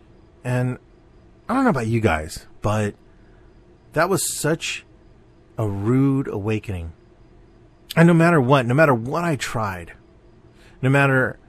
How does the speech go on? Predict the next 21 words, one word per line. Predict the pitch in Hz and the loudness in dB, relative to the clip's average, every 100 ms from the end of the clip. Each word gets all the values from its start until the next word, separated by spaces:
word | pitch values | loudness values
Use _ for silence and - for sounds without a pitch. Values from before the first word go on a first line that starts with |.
| - - _ | -20 -20 _
how | - 160 | -2 2
many | 180 156 | 2 0
friends | - 175 123 | 0 -2 -2
I | 113 | -4
had | 95 107 104 101 110 - - - _ _ _ - - - | -4 -6 -6 -8 -12 -20 -20 -20 _ _ _ -20 -16 -10
at | 107 | -4
work | 131 131 101 | 0 0 -2
that | 117 113 | -4 -6
were | 113 113 | -4 -4
like, | 101 98 - _ - - - - - - - - | -2 -4 -10 _ -20 -20 -20 -20 -20 -20 -20 -6
you | - | 0
know, | 143 127 | 2 2
"Don't | 135 143 | 0 0
worry, | 131 127 | 2 2
this | 123 123 | 0 -2
will | 120 | 0
work | 120 110 | 0 0
out," | 117 110 110 110 | -2 -2 0 -2
or, | 92 - - - | -4 -12 -20 -6
you | 127 | 0
know, | 127 120 113 | 2 2 0